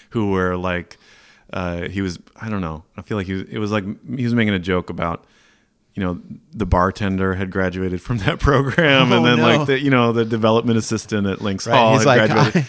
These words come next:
Speaker 2: "I,
Speaker 1: It's like,
Speaker 2: I
Speaker 1: "Why
Speaker 2: employ
Speaker 1: are
Speaker 2: all
Speaker 1: you,
Speaker 2: those people."
Speaker 1: <laughs> yeah, why are you doing this program?" And I just, I mean, really, for me, a-, and this, I, it was, I don't know, I shouldn't, there, wa-, there wasn't any negativity in that. It was
Speaker 2: Uh-huh.
Speaker 1: just, like,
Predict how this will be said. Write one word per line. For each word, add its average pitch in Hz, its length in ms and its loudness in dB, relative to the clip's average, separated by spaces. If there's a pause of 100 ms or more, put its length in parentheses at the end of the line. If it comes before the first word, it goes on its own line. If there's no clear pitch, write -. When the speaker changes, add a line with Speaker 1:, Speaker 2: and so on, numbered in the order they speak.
Speaker 2:
"I, - 40 -16
Speaker 1:
It's 170 100 -12
like, 143 80 4
Speaker 2:
I 208 100 8
Speaker 1:
"Why 147 140 8
Speaker 2:
employ 175 120 8
Speaker 1:
are - 60 8
Speaker 2:
all 170 100 8
Speaker 1:
you, 143 60 6
Speaker 2:
those 143 160 4
people." 156 340 4
Speaker 1:
<laughs> 135 60 -6
yeah, 139 240 4
why 170 300 4
are 202 80 6
you 170 180 0
doing 139 280 2
this 110 160 -6
program?" 98 480 -2
And 101 140 -6
I 123 200 0
just, 131 340 -6
I 131 80 -4
mean, 131 300 0
really, 131 400 2 (720)
for - 160 -4
me, 135 440 0 (240)
a-, 139 140 -2
and 139 280 0
this, 139 240 0 (400)
I, - 140 -14 (800)
it 160 100 -2
was, 143 160 2 (100)
I 131 120 2
don't 117 100 2
know, 101 120 2
I 95 60 2
shouldn't, 101 380 -4 (1200)
there, 160 420 -4
wa-, 160 100 2
there 165 120 4
wasn't 151 240 4
any 117 160 2
negativity 104 640 0
in 80 60 -10
that. 80 260 -10
It - 60 -2
was 110 180 2
Speaker 2:
Uh-huh. - 40 -10
Speaker 1:
just, - 300 -10
like, 87 280 -10